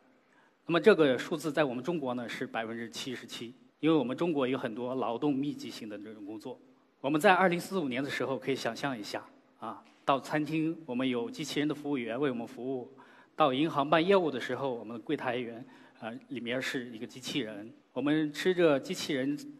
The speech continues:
给我们做的饭，然后穿着机器人做的衣服，啊，然后那是一种什么感觉啊？啊，我们知-，都知道呢，就是，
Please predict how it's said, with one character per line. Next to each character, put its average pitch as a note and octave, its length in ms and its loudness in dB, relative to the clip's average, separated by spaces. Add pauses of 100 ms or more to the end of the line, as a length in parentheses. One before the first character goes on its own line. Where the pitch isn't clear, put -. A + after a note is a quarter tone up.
给 - 60 -8
我 - 60 -4
们 B2 120 -4
做 C#3+ 160 -2
的 - 60 -8
饭， D#3 260 2 (560)
然 A#2 120 -6
后 B2+ 120 -4
穿 D3+ 200 -2
着 C#3 80 2
机 C#3+ 120 -10
器 D3 140 -4
人 C#3 160 0
做 D#3 100 -4
的 C3+ 80 -4
衣 E3+ 200 -4
服， A#2+ 240 -12 (480)
啊， G2+ 120 -12 (1040)
然 A#2+ 140 -6
后 C#3+ 140 0
那 D#3+ 100 4
是 D3+ 160 0
一 C3+ 80 -2
种 B2+ 160 -4
什 B2+ 120 -8
么 C#3 80 -2
感 B2+ 220 0
觉 A2 220 -10 (180)
啊？ - 140 -20 (400)
啊， A#2+ 120 0
我 B2+ 120 0
们 D3 100 4
知-， - 80 -8 (160)
都 F#3 100 2
知 F3+ 120 0
道 F#3+ 160 8
呢， B2 160 0
就 C3+ 120 -4
是， C3 320 -2